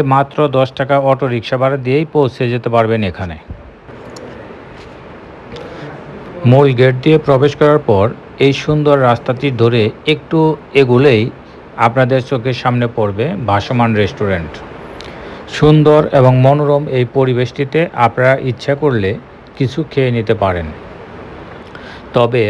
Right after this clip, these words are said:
আমাদের যেহেতু খাবারের প্রয়োজন নেই, সেজন্য আমরা পার্কটি ঘুরে দেখব এখন। শহরের এত কাছে এত সুন্দর এবং নিরিবিলি পরিবেশ কল্পনাই করা যায় না। যারা গাজীপুরেই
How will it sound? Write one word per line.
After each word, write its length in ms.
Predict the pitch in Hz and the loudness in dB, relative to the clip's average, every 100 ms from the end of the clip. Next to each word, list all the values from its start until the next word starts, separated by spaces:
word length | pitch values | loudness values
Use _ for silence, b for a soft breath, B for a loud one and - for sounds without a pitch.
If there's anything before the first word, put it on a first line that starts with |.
| - - | 0 2
আমাদের 320 | 123 135 147 139 | 4 4 0 0
যেহেতু 280 | 147 147 165 156 | 0 0 -4 -4
খাবারের 380 | - 123 127 131 127 | -2 0 0 -2 -2
প্রয়োজন 340 | 131 123 123 110 | -2 -2 -4 -2
নেই, 120 | 101 - | -4 -4
সেজন্য 320 | 127 117 123 120 101 | -6 -4 -4 -2 -2
আমরা 180 | 113 123 | -2 -2
পার্কটি 380 | 104 107 101 147 196 - 120 101 | 0 0 -2 -6 -8 -10 -6 2
ঘুরে 200 | 110 110 | 4 4
দেখব 180 | 95 82 71 | 2 0 -8
এখন। 160 | - - - - B B 147 151 147 - - - | -12 -14 -16 -14 B B -12 -12 -12 -12 -8 2
শহরের 540 | 120 113 156 156 165 - 135 | 4 4 4 4 2 2 2
এত 120 | 131 151 139 | 2 0 2
কাছে 340 | 120 104 - 104 98 - - - 135 | 2 2 0 0 -2 -6 -20 -8 -4
এত 120 | 123 151 131 | 0 0 0
সুন্দর 400 | - 147 139 139 135 127 | 0 0 2 0 0 0
এবং 140 | 120 120 123 135 | 0 0 0 0
নিরিবিলি 420 | 139 147 139 135 127 | 0 0 0 -2 0
পরিবেশ 420 | 123 117 113 107 - - - - - - - | 0 2 2 2 -4 -14 -20 -20 -20 -20 -2
কল্পনাই 420 | 123 120 117 117 113 | 2 2 2 2 4
করা 160 | 110 98 87 | 4 4 2
যায় 160 | 85 80 | -2 -4
না। 80 | - - - - - - - - B B B - | -10 -12 -16 -14 -14 -14 -16 -16 B B B 0
যারা 200 | 110 117 120 | 2 4 4
গাজীপুরেই 540 | 131 127 135 127 147 | 2 2 2 4 4